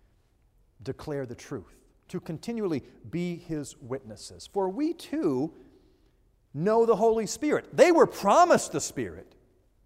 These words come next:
We are those who are the recipients of the Spirit,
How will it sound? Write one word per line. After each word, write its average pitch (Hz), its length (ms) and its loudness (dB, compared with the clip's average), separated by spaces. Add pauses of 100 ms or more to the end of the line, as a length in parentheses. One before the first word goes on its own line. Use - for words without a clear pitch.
(560)
We 269 200 0
are 302 120 6
those 196 380 6
who 277 140 0
are 294 80 8
the 311 80 -4
recipients 392 720 0
of 208 160 -2
the 180 80 -2
Spirit, - 420 -8